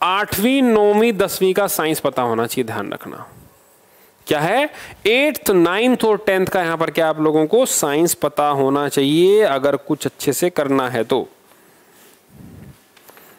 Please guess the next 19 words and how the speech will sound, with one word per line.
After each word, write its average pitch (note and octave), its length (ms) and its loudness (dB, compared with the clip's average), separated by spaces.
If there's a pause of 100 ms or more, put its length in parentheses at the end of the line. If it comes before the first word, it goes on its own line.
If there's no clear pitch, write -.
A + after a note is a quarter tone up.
(2250)
अगर G3+ 280 0
कुछ C4 240 0
अच्छे G#3 180 0
से F#3+ 140 0
करना F3 360 0
है A#3+ 260 2 (380)
तो E3+ 60 2
आप E3+ 220 0
लोगों F3+ 300 2
को F#3 100 2
यहाँ E3 180 0
पर E3+ 160 -2
क्या E3+ 180 0
है, B3 300 -2 (440)
आपको D3+ 360 -2
साइंस E3+ 400 0
पता D#3 300 -2
होना C3 400 0
चाहिए। G2 400 -6